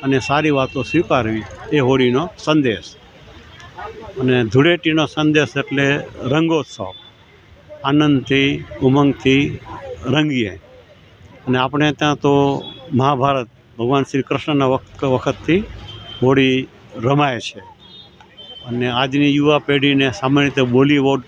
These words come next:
તરફ આકર્ષણ હોય છે. તો બોલિવૂડની વાત કરીએ તો એમાં પણ જુદી જુદી ફિલ્મોમાં હોળીના જુદા જુદા ગીતો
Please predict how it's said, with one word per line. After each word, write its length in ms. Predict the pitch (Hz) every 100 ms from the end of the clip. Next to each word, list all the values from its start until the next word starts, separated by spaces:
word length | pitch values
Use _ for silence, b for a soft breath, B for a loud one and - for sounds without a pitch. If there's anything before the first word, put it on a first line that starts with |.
| - - - -
તરફ 240 | 135 135 139
આકર્ષણ 460 | 127 - 127 -
હોય 280 | 120 117 139
છે. 200 | - 107 90 _ _ - - - _ - - -
તો 100 | 127
બોલિવૂડની 680 | 117 131 147 147 147 143 151
વાત 320 | 135 143 -
કરીએ 340 | 160 156 123 117 - - - - - - -
તો 100 | 127
એમાં 400 | 139 156 147 -
પણ 300 | 147 143 147 - - - 120
જુદી 300 | 127 135 147
જુદી 340 | 147 135 143
ફિલ્મોમાં 680 | - 139 139 143 135 139 185 - - - - - -
હોળીના 360 | 131 143 143 139
જુદા 320 | 120 135 139
જુદા 280 | 127 135 135
ગીતો 500 | 127 131 - 160